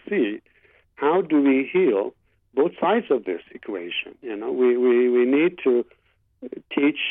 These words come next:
and educate people on why do we have the circumstances that we have. I mean, you know, trying to, to, to, to, you know, I, you know, there's a good quote by Gandhi, "An eye for an eye, and soon the whole world is blind."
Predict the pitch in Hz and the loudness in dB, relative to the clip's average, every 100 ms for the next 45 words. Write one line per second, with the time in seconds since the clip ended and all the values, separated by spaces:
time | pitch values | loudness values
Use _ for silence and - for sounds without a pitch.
0 | - - - 113 120 127 123 - - - | -8 -10 -12 -10 -2 -2 0 -2 -2 0
1 | 123 - - 123 101 - 95 101 - _ | 0 0 -6 -6 -6 -8 -6 -8 -12 _
2 | _ _ - 110 107 104 101 123 143 139 | _ _ -6 -4 -4 -4 2 4 4 2
3 | 123 123 120 117 110 - 123 117 120 - | 0 2 0 -2 -4 -4 -4 -2 -6 -6
4 | 110 107 110 - 98 - 104 190 95 110 | -6 -6 -8 -8 -8 -8 -6 -4 -4 -2
5 | 135 131 _ _ _ _ - 151 135 135 | -2 -4 _ _ _ _ -2 0 2 -2
6 | - - 160 151 160 165 - 139 127 - | -8 -6 0 2 2 0 2 2 2 -2
7 | _ _ _ _ - 143 131 123 120 - | _ _ _ _ -8 0 2 2 0 -4
8 | - - 127 120 120 123 104 - 135 123 | -6 0 2 2 0 -2 -6 -6 0 0
9 | 117 113 - 143 120 - - 131 - 147 | 0 -2 -2 -2 -2 -4 -8 -6 -4 0
10 | 127 127 120 185 - 156 147 113 104 98 | 0 0 0 -2 0 2 2 2 -2 0
11 | 113 107 95 92 95 107 127 147 151 - | -2 -2 -4 -6 -6 -4 0 2 0 0
12 | 127 117 120 117 101 101 107 104 - 139 | 0 0 0 0 -2 -4 -8 -12 -8 -2
13 | 120 107 101 104 98 95 101 101 95 _ | -2 -2 -2 -2 -2 -2 -2 -2 -6 _
14 | 98 92 _ _ _ _ 101 90 85 | -12 -12 _ _ _ _ -8 -8 -10